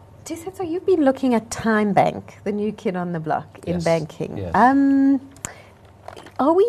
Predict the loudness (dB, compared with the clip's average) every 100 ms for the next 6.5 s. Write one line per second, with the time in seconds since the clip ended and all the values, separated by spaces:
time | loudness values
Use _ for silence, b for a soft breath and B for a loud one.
0 | 2 0 2 2 2 -2 -4 -6 -6 -4
1 | -4 -4 -6 -4 -4 -6 -8 -6 -4 -4
2 | -6 -8 -4 -2 -2 -6 -8 -6 -8 -8
3 | -4 0 0 -2 -2 -2 0 -2 -4 -4
4 | -2 -2 -2 -4 -6 -8 -8 -10 -8 -6
5 | -6 -6 -8 -10 -12 -10 -6 -4 -2 -4
6 | -6 -10 -12 -12